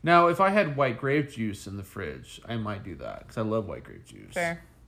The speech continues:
Speaker 1: But
Speaker 2: I did not realize how much you loved white grape juice until, like, a couple episodes ago.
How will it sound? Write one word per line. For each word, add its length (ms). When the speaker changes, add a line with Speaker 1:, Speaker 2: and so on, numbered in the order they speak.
Speaker 1:
But 400
Speaker 2:
I 120
did 140
not 340
realize 400
how 100
much 240
you 100
loved 300
white 320
grape 400
juice 380
until, 360
like, 340
a 60
couple 280
episodes 440
ago. 260